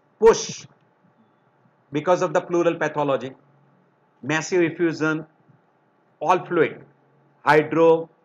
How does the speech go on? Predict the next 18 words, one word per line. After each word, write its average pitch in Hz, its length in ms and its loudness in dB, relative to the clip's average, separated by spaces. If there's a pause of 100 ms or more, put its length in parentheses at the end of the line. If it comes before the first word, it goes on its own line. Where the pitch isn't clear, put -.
(160)
effusion, 156 640 -4 (100)
pyo, 151 560 4
hemo, 156 520 -4 (520)
chylo, 147 480 2 (760)
all 165 280 2
those 160 340 2
if 156 220 -6
they 151 100 0
are 147 80 2
massive, 143 460 -8 (1040)
air, 170 460 -4 (400)
tension 165 400 -2
pneumothorax, 156 880 -4 (500)
total 165 300 2
pneumothorax, 151 880 -4 (1200)
and 151 200 -6
combination 165 580 -2 (240)
hydropneumothorax. 143 1040 -2